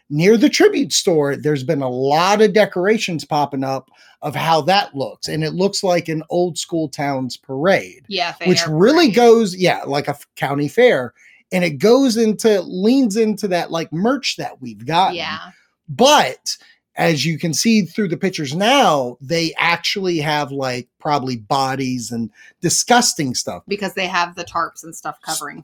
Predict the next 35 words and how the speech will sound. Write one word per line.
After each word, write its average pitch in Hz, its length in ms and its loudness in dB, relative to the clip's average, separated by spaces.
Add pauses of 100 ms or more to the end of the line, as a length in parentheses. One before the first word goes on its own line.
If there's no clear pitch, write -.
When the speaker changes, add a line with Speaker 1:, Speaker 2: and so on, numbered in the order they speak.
Speaker 2:
things 156 180 0
Speaker 1:
Right. 175 220 4
Speaker 2:
already. - 180 -14
Speaker 1:
So 165 460 4
Wonderful 208 480 4
brought 185 300 4
up, 165 160 0
like, 147 240 -4
I 135 100 -4
didn't 143 360 -4
see 160 220 -4
coffee 143 360 -2
mugs 127 260 -4
and 131 160 -6
things 135 200 -4
like 127 180 -4
that. 202 260 0 (560)
Do 202 180 6
you 233 200 6
think 220 260 0
there's 202 240 4
a 165 80 -6
chance - 1000 0 (340)
that, 165 480 0 (760)
th-, 170 320 -12
yes, 185 460 0
in 170 180 -2
All 208 240 6
Hallows 196 460 2
Eve, 147 320 -2
which 147 400 -4
gave 160 200 0
off 165 280 0
that 170 260 -2
feel, 156 540 -2